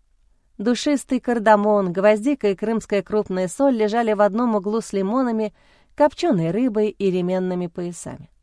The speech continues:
Словом, это была смесь самых разнообразных товаров, не поддающихся никакой классификации. Лавка Павла Егорьевича была в одно и то же время и бакалейной лавкой, и аптекой без разрешения начальства,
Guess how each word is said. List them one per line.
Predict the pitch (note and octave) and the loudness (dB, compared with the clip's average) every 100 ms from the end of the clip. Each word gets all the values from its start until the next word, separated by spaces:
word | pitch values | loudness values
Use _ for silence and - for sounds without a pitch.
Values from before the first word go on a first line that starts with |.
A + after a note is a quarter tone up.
| _ _ _ _ | _ _ _ _
Словом, | - D4 D#4 C#4 - | -6 2 4 4 2
это | C4+ C4+ | 0 0
была | B3 B3+ B3+ | 0 0 0
смесь | C4 C4 B3 | 0 0 0
самых | E4 D#4+ C#4 A#3+ | 0 2 2 0
разнообразных | A#3+ A3+ A3+ A3 A3 G3 F#3+ - | 0 2 0 4 2 2 -4 0
товаров, | G3 C#4 C#4 B3 - | 2 2 2 -2 -2
не | G#3+ | -2
поддающихся | G#3 F#3 F#3 A3+ C#4 - A3 - | -2 0 0 0 -2 -4 -8 -4
никакой | G3+ F#3+ E3 - F#3 | -4 -2 -4 -4 -4
классификации. | F#3 F3+ E3+ F#3+ - A#2 - - - _ _ _ _ _ _ - | -4 -8 -10 -10 -10 -12 -14 -20 -20 _ _ _ _ _ _ -4
Лавка | G#3 B3 - A3 | 2 4 2 -6
Павла | - A#3 G#3+ | 2 2 4
Егорьевича | A3 G#3 C#4+ D4 D#3 C#3+ - - _ _ _ _ - | 0 0 0 0 -2 -8 -16 -20 _ _ _ _ -12
была | F#3 A3+ C#4 C4+ | -2 4 6 6
в | |
одно | A#3+ A#3 C4 | 4 2 2
и | A#3+ | 0
то | B3+ A#3 | 0 -2
же | A3+ | -2
время | A#3+ C4 B3+ | 0 0 0
и | - B3 | -2 -4
бакалейной | C4+ C#4 C#4+ A#3+ F3 F3 | 0 2 2 2 0 -2
лавкой, | E3 C#3 - - - _ - _ - | -2 -4 -8 -18 -20 _ -20 _ 4
и | |
аптекой | C#4+ C#4 - F#3+ F3 F3+ | 4 4 0 -2 0 -4
без | E3+ F#3 | -2 -2
разрешения | F#3 F3+ F#3 E3+ F#3+ F3+ F#3 | -2 -2 -2 -4 -4 -2 -2
начальства, | F#3 F#3 E3+ C#3+ - - | -4 -6 -8 -10 -12 -20